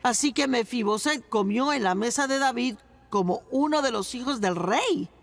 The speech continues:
Y Mefiboset tenía un hijo llamado Micaía, y todos los miembros de la casa de Siba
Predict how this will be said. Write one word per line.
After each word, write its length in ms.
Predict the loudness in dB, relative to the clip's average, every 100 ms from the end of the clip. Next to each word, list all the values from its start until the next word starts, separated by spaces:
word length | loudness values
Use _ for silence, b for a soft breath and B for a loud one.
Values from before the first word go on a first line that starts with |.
| _ 0
Y 120 | 2
Mefiboset 840 | 2 2 0 0 0 0 0 0 -2
tenía 320 | -2 0 0
un 100 | 2
hijo 220 | 0 0
llamado 400 | 0 0 0 0
Micaía, 580 | 0 0 0 0 0 0
y 80 | 0
todos 340 | 0 0 0
los 160 | 0 0
miembros 340 | 0 0 0
de 100 | 0
la 120 | -2 -2
casa 260 | -2 -2
de 120 | -2
Siba 460 | -2 0 2 0 0